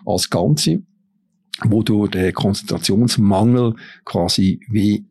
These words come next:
geschwächt wird. Und wegen dem ist das auch ein gesamtgesellschaftliches Problem. Und er schlägt auch dann Lösungen vor, die, äh, gesamtgesellschaftlich, äh, müssen passieren. Und vielleicht, äh, das Zweite,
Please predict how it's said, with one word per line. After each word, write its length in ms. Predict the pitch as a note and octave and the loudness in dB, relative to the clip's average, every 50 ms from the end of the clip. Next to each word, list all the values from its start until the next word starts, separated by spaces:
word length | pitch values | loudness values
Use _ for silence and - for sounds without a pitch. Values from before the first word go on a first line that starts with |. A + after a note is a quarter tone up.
| - - | -10 -8
geschwächt 440 | - - B2 B2 B2+ - - - | -4 -2 -2 -2 -2 -2 -4 -2
wird. 300 | - D#3+ F#3+ F#3+ - - _ - - - - - - _ _ | -2 -2 -2 -2 -4 -8 _ -16 -18 -18 -18 -20 -20 _ _
Und 420 | - A2 A2 A2+ A#2 A#2 A2+ - | -2 0 2 2 2 2 2 0
wegen 180 | - A2+ G#2 - | 0 -2 -2 0
dem 180 | A2 F#2+ F#2+ | 0 0 0
ist 140 | A2 - - | 0 0 0
das 120 | A#2 A2 A#2 | -2 -2 0
auch 200 | G2+ F#2+ G2 F#2+ | -2 0 0 -2
ein 40 | |
gesamtgesellschaftliches 840 | - - - - F2+ F2 F2+ - - - - G2 F2+ F2 - - - | -2 -2 -2 -2 -2 -2 -2 -2 -2 -2 0 0 -2 -2 -4 -8 -4
Problem. 440 | - G#2 D#2+ F#2+ G2 A2+ C#3 D#3+ C#3+ | -4 -2 0 0 2 2 2 2 2
Und 240 | A2+ A2 G#2+ - | 2 2 2 0
er 120 | - G#2+ A2 | -2 -2 -2
schlägt 300 | - - F#2+ F#2 G#2 A2 | 0 0 0 0 0 0
auch 140 | F2+ F#2 - | -2 0 0
dann 160 | G2 F2+ F2+ | 0 0 2
Lösungen 400 | F#2 G2+ G2+ F#2 - - A#2+ A2 | 2 2 2 0 0 -2 -2 -2
vor, 320 | - A#2+ G2 F#2 F2 G2 - - - - - - - - - _ | 0 0 0 0 0 -2 -4 -6 -14 -20 -20 -20 -20 -20 -8 _
die, 260 | G#2 G#2+ A2+ G2 F#2+ - - | -2 0 0 0 0 -2 -4
äh, 180 | G#2 F2+ F#2 | -4 -4 -4
gesamtgesellschaftlich, 920 | - - - F2+ F2 E2+ - - - E2 - - - - - - - G2 - - - - _ - - - _ _ _ _ - - - | -4 -2 -2 -2 -2 -2 -4 -4 -4 -4 -2 -4 -4 -6 -8 -8 -6 -6 -6 -8 -10 -16 _ -20 -20 -20 _ _ _ _ -20 -16 -8
äh, 120 | - F#2+ | -4 -2
müssen 240 | F#2 F#2+ G2 F#2 - | 0 0 0 0 -2
passieren. 520 | - - - - - - E2+ E2 - - - - - - - - - - _ _ - | -2 -4 -2 -2 -2 -2 -2 -2 -4 -6 -8 -12 -14 -14 -16 -20 -20 -20 _ _ -4
Und 400 | - G#2+ G2+ A2 G#2+ G2+ - - - | -2 0 2 0 0 0 -4 -10 -8
vielleicht, 600 | - A#2 G#2 G2+ F#2+ F#2+ - - - - - - | -4 -4 -2 -2 -2 -2 -4 -4 -6 -8 -6 -4
äh, 260 | G2+ F#2 F#2+ G2+ - - | -4 -2 -2 -2 -4 -4
das 240 | - - - - - | -4 -6 -4 -4 -4
Zweite, 720 | - G2+ G2 G#2 B2+ D#3+ D#3 D#3+ - E3 C#3+ C#3+ C3+ | -2 0 0 2 0 0 -2 -2 -4 -2 -2 -2 -4